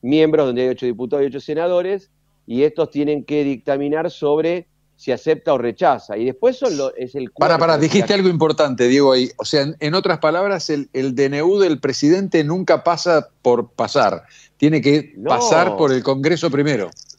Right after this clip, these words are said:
Speaker 1: Por eso, por eso yo siempre, eh, a ver, yo vengo hace varios días diciéndolo en los medios, es decir, cuando te dicen,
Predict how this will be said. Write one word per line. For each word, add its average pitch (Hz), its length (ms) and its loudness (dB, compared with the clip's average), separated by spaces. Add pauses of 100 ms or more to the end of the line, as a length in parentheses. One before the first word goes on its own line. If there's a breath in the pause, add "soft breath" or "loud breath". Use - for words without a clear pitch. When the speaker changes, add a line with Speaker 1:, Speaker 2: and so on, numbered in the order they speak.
(100)
Speaker 1:
Por 180 160 0
eso, 269 320 0
por 214 160 0
eso 269 220 -2
yo 226 100 2
siempre, 190 680 -2
eh, - 60 -6
a 160 120 2
ver, 156 260 2
yo 220 180 -6
vengo 226 280 -4
hace 175 180 -4
varios 175 320 0
días 170 240 -2
diciéndolo 143 640 -4
en 151 80 -4
los 131 160 -8
medios, 113 480 -6 (520)
es 143 200 -6
decir, 156 260 0 (220)
cuando 147 180 0
te 165 60 0
dicen, 170 340 0